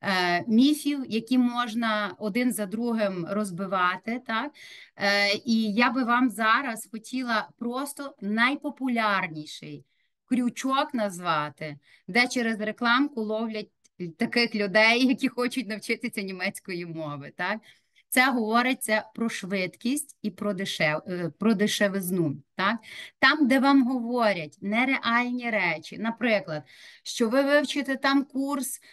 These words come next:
за сім тижнів і, е, займаючись при цьому два рази в, е, з, там, чи індивідуально, чи ще щось,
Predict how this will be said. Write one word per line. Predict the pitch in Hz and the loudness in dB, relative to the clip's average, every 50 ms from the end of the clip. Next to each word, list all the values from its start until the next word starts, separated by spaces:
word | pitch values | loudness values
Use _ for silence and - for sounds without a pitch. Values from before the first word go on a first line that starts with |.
| - _ _ | -20 _ _
за | 190 180 214 233 226 | -2 0 2 2 2
сім | - - 285 294 294 294 | 2 2 4 6 6 6
тижнів | 294 - 254 254 262 254 254 240 226 233 262 262 262 262 269 269 _ _ _ _ _ _ - | 4 4 4 4 4 4 2 0 0 2 2 2 0 -2 -8 -14 _ _ _ _ _ _ -8
і, | 220 240 254 254 254 254 247 | -4 -2 -2 -2 -2 0 0
е, | 240 226 - 226 226 220 220 202 | 0 0 0 0 -2 -2 -2 -2
займаючись | 233 247 240 247 254 262 277 269 - 262 240 - | 0 0 2 2 2 2 0 -2 -4 -8 -10 -8
при | - 240 247 | -6 -6 -6
цьому | 240 - 262 254 254 240 | -4 -2 -2 -2 -2 -2
два | 214 220 240 233 | -2 -2 0 2
рази | 233 233 240 220 214 233 208 | 2 2 0 0 -2 -4 -6
в, | 196 208 - - | -8 -10 -10 -6
е, | 214 208 208 190 | -6 -6 -4 -6
з, | 170 - 202 202 | -8 -8 -10 -6
там, | - - 220 214 202 - | -2 0 0 0 -2 -2
чи | - 285 | -4 -4
індивідуально, | 294 311 311 311 302 320 294 311 247 233 254 233 233 240 240 226 220 214 208 208 208 | -4 -2 -2 -2 -2 -2 -2 -2 -2 0 2 2 4 4 4 2 2 0 -2 -4 -6
чи | - - 247 | -6 -8 -8
ще | 240 - - 254 254 240 | -8 -6 -4 -2 -2 -2
щось, | - 226 - | -4 -8 -14